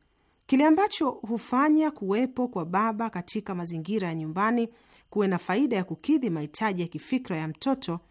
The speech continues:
ni zile sifa zilizojengeka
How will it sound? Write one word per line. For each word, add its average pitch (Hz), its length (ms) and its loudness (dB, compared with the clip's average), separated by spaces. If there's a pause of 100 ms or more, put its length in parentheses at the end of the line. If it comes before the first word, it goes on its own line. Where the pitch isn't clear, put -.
(460)
ni 277 80 8
zile 311 220 10
sifa 269 500 4
zilizojengeka 220 1040 -2